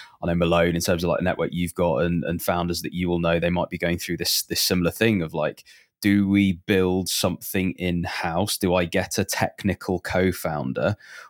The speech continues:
or do I outsource the build of the tech, right? I think what's really interesting is the acquisition you've just made is almost the embodiment of that philosophy, but,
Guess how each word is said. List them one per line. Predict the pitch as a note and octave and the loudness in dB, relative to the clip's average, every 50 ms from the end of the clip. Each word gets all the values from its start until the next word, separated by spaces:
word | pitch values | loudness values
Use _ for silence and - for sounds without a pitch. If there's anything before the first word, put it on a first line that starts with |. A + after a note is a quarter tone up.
| _ _ | _ _
or | - F#2 F#2 F2 | 0 0 0 2
do | E2+ - G2 F2+ F2+ | 2 4 4 4 4
I | F2+ F2+ E2+ - - | 4 2 0 0 0
outsource | F#2 F#2 F#2+ - - - - - F#2 E2+ E2 - - | 0 0 0 0 -2 -2 0 0 0 0 -2 -2 -4
the | - F#2 | -4 -4
build | E2 - F#2 F2+ F2 F2+ E2+ | -2 0 2 2 2 2 0
of | F2 E2+ E2 E2 | -2 -4 -6 -8
the | - | -8
tech, | - - - - B2+ F2 - - - - | -6 -4 0 0 0 0 -2 -6 -12 -6
right? | - D#2 F#2 F#2+ - - - - - - - | -2 0 0 0 -2 -4 -10 -18 -14 -6 0
I | - | 2
think | B2+ D3 D3 | 4 4 4
what's | B2+ B2 - | 4 2 2
really | B2 A#2+ A2+ G#2 G2 G#2+ | 4 4 4 4 4 4
interesting | A#2+ B2+ - - F2+ - - - - E2 D2 E2 | 2 2 0 -2 -4 -4 -4 -6 -6 -6 -4 -2
is | E2+ F2 F#2 F2 E2 - - - - - - - _ - | -2 -2 -2 -2 -2 -6 -8 -12 -16 -20 -20 -20 _ -2
the | - G#2 | 0 0
acquisition | G#2 - - B2+ A#2 A#2 - - A2+ G2 | 0 0 2 2 2 2 2 2 0 2
you've | F#2 G2 G2 F#2 | 4 4 2 2
just | - - - - - F#2 | 2 0 -2 0 0 2
made | G2 G#2 G2 F#2+ F2+ E2+ E2+ E2 | 2 4 4 4 2 2 0 0
is | F#2 F2+ G#2+ | 0 2 2
almost | G#2 G#2+ A2 G#2+ G2+ - | 4 4 4 2 2 2
the | - G#2+ F#2+ | 2 0 2
embodiment | F#2 F#2+ - F#2+ F2 G2 F#2+ F#2+ F#2+ E2+ - | 2 2 0 0 2 2 0 0 0 -2 -2
of | F#2+ E2+ | -4 -2
that | F2+ F#2+ F2+ - - | 0 0 0 -2 -4
philosophy, | - - E2+ F2+ E2+ E2+ - - G#2+ - - F#2 E2+ | -4 -2 0 0 0 0 0 -2 -4 -4 -2 -4 -4
but, | E2 D#2+ F2 F2 - | -2 -2 -2 -2 -2